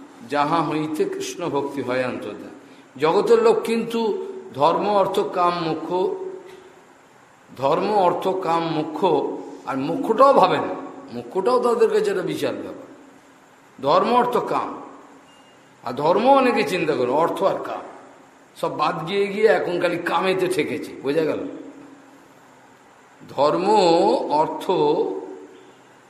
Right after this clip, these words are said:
কাম মোক্ষ এখন খালি কামেতে ঠেকেছে, কলিকাল তো। সে নিজের, নিজের, নিজের সেন্স গ্র্যাটিফিকেশন, আমি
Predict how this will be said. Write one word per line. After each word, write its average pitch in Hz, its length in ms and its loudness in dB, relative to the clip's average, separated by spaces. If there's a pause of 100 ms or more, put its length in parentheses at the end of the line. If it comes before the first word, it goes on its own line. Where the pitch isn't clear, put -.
(800)
কাম 170 380 4
মোক্ষ - 340 -4 (440)
এখন 170 240 2
খালি 190 180 -2
কামেতে 175 460 0
ঠেকেছে, 113 420 -6 (220)
কলিকাল 139 420 0 (100)
তো। 196 200 -4 (600)
সে 269 180 0
নিজের, 240 600 6 (420)
নিজের, 196 800 4 (720)
নিজের 160 420 4
সেন্স - 540 0
গ্র্যাটিফিকেশন, 156 840 -2 (640)
আমি 190 260 0